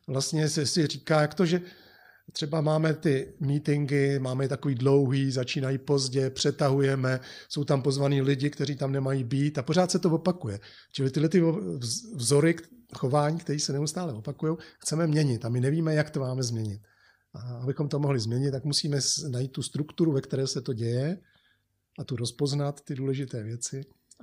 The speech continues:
a pak najdeme ty místa a to je těžký. A pak jsme překvapení, jak jednoduchý to bylo, ta změna, jako nakonec, jo. Protože ten <clears throat> systém odolává změně, ten starý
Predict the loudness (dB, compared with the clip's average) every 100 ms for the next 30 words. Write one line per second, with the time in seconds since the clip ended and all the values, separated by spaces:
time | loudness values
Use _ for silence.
0 | -6 -6 -8 _ _ _ _ -8 -2 0
1 | 0 0 0 -2 -4 -4 -2 -2 -2 -4
2 | -6 -4 -4 -2 -2 -4 -6 _ -6 -4
3 | -2 0 2 4 4 4 4 4 4 2
4 | 2 2 0 -2 -2 -2 -4 -6 -6 -4
5 | -4 -6 -12 _ -10 -8 -8 -8 -8 -8
6 | -6 -6 -6 -8 -12 -20 -20 -14 -4 -2
7 | 2 2 0 -18 -12 -4 -2 -2 2 6
8 | 6 4 4 6 8 8 8 6 4 2
9 | 0 0 0 0 -2 -6 -6 -6 -8 -8
10 | -10